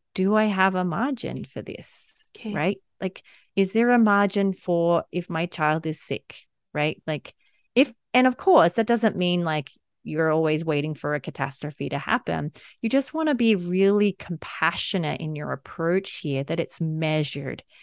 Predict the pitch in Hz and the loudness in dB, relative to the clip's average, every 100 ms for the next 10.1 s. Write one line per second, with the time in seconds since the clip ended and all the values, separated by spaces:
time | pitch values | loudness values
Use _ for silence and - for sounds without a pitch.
0 | - _ 165 156 156 143 - - - _ | -20 _ -2 0 0 -2 -8 -18 -20 _
1 | 170 - 175 - - 180 180 185 185 170 | -2 -2 -10 -8 -2 0 2 0 -2 -2
2 | 160 - 151 147 - 151 151 _ _ _ | -6 -2 0 0 -2 -6 -6 _ _ _
3 | - - 175 - 147 143 151 151 139 135 | -20 -4 -4 0 0 2 0 0 -2 -6
4 | - 143 143 147 147 - 151 147 147 151 | -6 -6 -6 -6 -8 -6 -4 -2 0 0
5 | 147 139 - 151 143 - 143 143 139 143 | -2 -4 -6 -8 -8 -6 -6 -4 -6 -6
6 | 156 147 139 151 160 160 160 180 - 151 | -6 -4 -4 -6 0 2 2 -2 -2 -6
7 | - 165 147 - 160 202 156 139 - 147 | -6 -8 -6 -4 -4 -2 -6 -10 -12 -8
8 | 143 - 190 196 131 - 147 - 156 170 | -8 -4 -4 -2 -4 -2 -4 -4 -4 -4
9 | 170 - - 165 - 156 180 - 139 131 | -4 -8 -2 -2 0 -2 -2 -4 -8 -8